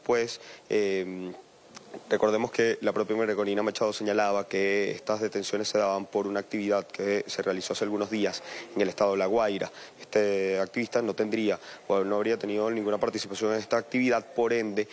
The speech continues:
eh, se presume que quizás eso es lo que ha hecho que haya sido puesto en libertad. Sin embargo, hasta el momento no hay ninguna confirmación de esto, no hay ninguna información oficial, no nos han dado mayor información que simplemente el verlo entrar y, pues, eh, poder constatar,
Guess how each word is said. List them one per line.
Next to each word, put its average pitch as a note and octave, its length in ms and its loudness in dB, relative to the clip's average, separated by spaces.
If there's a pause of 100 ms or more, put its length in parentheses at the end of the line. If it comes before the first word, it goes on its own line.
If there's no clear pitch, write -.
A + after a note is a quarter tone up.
(220)
eh, G2 120 0
se G#2+ 180 0
presume A#2+ 720 0
que G#2+ 120 -4
quizás G#2+ 320 -2
eso A#2+ 200 0
es F#2+ 60 -6
lo G#2+ 80 2
que A2 80 -2
ha G#2+ 100 4
hecho G2+ 280 -2 (240)
que G#2+ 80 2
haya G#2 80 2
sido A2+ 180 2
puesto G#2+ 380 -2
en G#2 100 0
libertad. G#2 480 2
Sin - 160 -4
embargo, G#2 240 0
hasta A2+ 140 -2
el A2+ 80 2
momento G2+ 280 0
no G#2+ 80 2
hay G2+ 80 0
ninguna A2 320 0 (280)
confirmación G#2+ 480 0
de A#2+ 80 6
esto, C3+ 160 -2
no G#2+ 60 0
hay G#2 40 0
ninguna G#2+ 240 0
información G#2 420 0
oficial, B2 400 0
no G2+ 120 -2
nos G#2 100 -2
han A2+ 100 -2
dado A2 240 2 (260)
mayor G#2 220 2
información A2 440 0
que B2 100 -2
simplemente A2 560 0
el A2+ 80 0
verlo G#2+ 400 2
entrar G#2+ 560 0
y, A2+ 360 2
pues, G2 500 0
eh, G2+ 100 2
poder F#2+ 240 0
constatar, A2+ 600 0